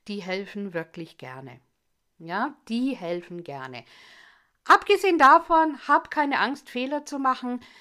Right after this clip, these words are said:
Die Fettnäpfchen sind meistens sowieso riesengroß. Man hüpft immer mit Kopfsprung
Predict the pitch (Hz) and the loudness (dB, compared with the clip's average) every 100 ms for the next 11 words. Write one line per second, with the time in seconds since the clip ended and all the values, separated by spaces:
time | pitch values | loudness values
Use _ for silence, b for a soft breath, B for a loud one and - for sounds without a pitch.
0 | B - 254 277 302 277 254 - 247 240 | B -8 -6 -6 -4 -6 -8 -8 -6 -6
1 | 233 226 233 - 226 226 233 233 226 - | -4 -4 -4 -8 -4 -2 -2 -6 -8 -8
2 | 214 214 - 254 - 220 240 269 262 269 | -8 -8 -6 -6 -6 -4 -2 -2 -2 -4
3 | 240 240 220 208 196 175 196 240 - 208 | 0 -2 0 -6 -8 -4 -4 -6 -6 -6
4 | 208 180 240 - - - 214 220 220 B | -6 -8 -10 -10 -16 -12 -8 -8 -8 B
5 | B B - 202 - 220 - - - 208 | B B -8 -8 -6 -6 -6 -10 -6 -6
6 | 196 | -6